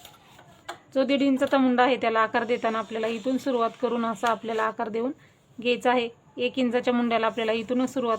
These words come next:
करून असा हा आकार देऊन घ्यायचा आहे. असे हे मुंड्याचे आकार द्यायचे. हा आपण मधला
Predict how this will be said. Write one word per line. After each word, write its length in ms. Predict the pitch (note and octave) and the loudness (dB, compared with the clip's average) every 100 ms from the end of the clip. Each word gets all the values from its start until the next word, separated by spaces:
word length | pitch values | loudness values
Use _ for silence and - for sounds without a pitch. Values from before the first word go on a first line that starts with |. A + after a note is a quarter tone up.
| - | -4
करून 220 | A3+ A3+ | -6 -6
असा 220 | A3 G3 | -6 -8
हा 120 | A3 A3 A3 | -4 -2 -2
आकार 240 | G#3+ B3 | -4 -4
देऊन 240 | A3+ A3+ D4 - - - _ _ - | -2 -2 -4 -6 -20 -20 _ _ 0
घ्यायचा 300 | A#3+ A#3+ A3+ | 0 2 2
आहे. 140 | A3+ | 0
असे 220 | A3 B3+ | 0 0
हे 100 | A#3 | 0
मुंड्याचे 380 | A#3 A#3 A3+ A3+ | 2 0 0 -2
आकार 220 | A3+ A#3 | 0 0
द्यायचे. 340 | A3+ B3+ B3 B3 - - - - _ - - - - - - - - - - - _ _ - - _ - - - | 4 4 2 -6 -10 -20 -20 -20 _ -20 -20 -20 -20 -20 -20 -20 -20 -20 -20 -20 _ _ -20 -20 _ -20 -20 -4
हा 60 | A#3+ | -2
आपण 300 | A#3 B3+ C#4 F#4 | 0 0 -2 -2
मधला 420 | C4 G#3+ A#3 C4 | -2 0 2 2